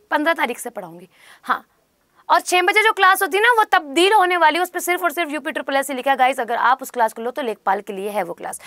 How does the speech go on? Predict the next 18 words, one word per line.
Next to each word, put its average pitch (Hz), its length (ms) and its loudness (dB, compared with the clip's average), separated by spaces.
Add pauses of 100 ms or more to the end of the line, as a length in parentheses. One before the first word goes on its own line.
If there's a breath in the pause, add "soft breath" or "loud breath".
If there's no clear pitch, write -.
(300 loud breath)
डी 349 140 4
आप 403 180 4
लोग 392 140 4
आंसर 339 240 4
दे 294 100 -2
रहे 339 100 4
हो, - 340 -4
I 370 180 2
know 440 200 6
ना, 427 180 6 (220 loud breath)
मैंने 359 220 2
बोला 392 320 6
ना 403 120 6
बहुत 381 300 6
सारे 415 240 4
स्टूडेंट्स 381 440 0
क्या 370 140 4
करेंगे 339 360 2